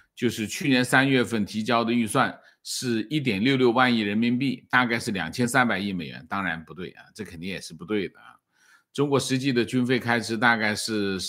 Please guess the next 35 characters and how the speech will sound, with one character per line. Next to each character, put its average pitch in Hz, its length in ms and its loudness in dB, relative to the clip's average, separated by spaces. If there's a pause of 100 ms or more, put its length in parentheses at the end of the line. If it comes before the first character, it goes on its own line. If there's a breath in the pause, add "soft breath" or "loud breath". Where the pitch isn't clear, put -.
(120)
公 131 240 2
布 135 160 0
的 82 420 -2
三 135 260 2
倍 127 140 2
以 90 100 -2
上， 113 300 0 (680 soft breath)
呃， 107 220 -2
中 170 200 -2
国 160 100 0
的 143 80 4
军 147 240 -2
费 147 160 0
开 127 180 2
支 123 200 -4
肯 87 260 -8
定 107 560 0
是 95 220 -10
超 123 260 2
过 113 140 2
一 104 120 0
万 113 240 4
亿 98 120 -2
美 78 140 -8
元 60 280 -16
的， - 80 -20 (480)
肯 98 220 -4
定 131 160 4
超 127 200 2
过 120 140 2
一 104 80 0
万 120 240 2
亿 92 80 -2
美 69 140 -8
元。 50 200 -16